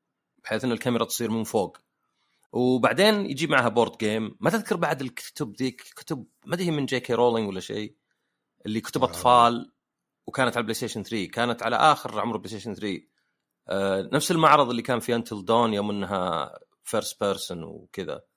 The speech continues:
Speaker 1: وعلى البلاي ستيشن ثري. فكان في تجارب من قبل. يعني، أنا أذكر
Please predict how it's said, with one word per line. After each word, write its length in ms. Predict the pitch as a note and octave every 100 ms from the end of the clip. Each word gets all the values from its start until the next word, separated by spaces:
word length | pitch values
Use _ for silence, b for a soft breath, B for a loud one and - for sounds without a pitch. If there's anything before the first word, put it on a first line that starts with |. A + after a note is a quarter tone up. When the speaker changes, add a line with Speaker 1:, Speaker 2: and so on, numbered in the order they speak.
| _ _ _ _
Speaker 1:
وعلى 100 | F#2
البلاي 120 | F#2+
ستيشن 280 | F#2 G2+ G2
ثري. 340 | G2 F#2 - _
فكان 880 | A2 A2 A2 G#2 - - - - A#3
في 100 | B3+
تجارب 340 | F3 E3+ F3+
من 100 | G2
قبل. 300 | G2+ C3 E2+
يعني، 200 | - F#2+
أنا 120 | D3+ E3
أذكر 300 | D#3+ -